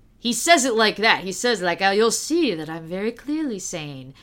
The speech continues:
And you know I'm sane because I mur-, did such a good job murdering him for no reason."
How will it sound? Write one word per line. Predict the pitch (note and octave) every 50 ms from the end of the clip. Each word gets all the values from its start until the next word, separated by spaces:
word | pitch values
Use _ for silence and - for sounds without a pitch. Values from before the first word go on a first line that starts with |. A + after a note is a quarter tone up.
| - _ _
And | E3+ F3+ F#3
you | G3
know | G#3 A#3+ C#4 D#4+ D#4+
I'm | C4+ G3+ F3
sane | - - - E3+ E3 D#3 D3+ D3
because | D#3 - F3+ D#3+
I | F3 F3 F3+
mur-, | F3 F3+ G3+ F#3 -
did | - A3+ A3+ F#3
such | - - B3+ B3+ B3+ -
a | C#4
good | A3 A#3+ C#4+ C#4 A3
job | - D4+ D4 C#4+ C4 A#3+ G#3+
murdering | A#3 C4 C#4 D4 A3 G#3+ F#3 E3+ E3
him | D3+ E3 D#3+ D#3 D3+
for | C#3+ - E3
no | D3+ D3+ E3 F#3+
reason." | G#3+ G3+ G3+ E3+ D#3 C#3 C3+ C3+ C3 B2+ B2+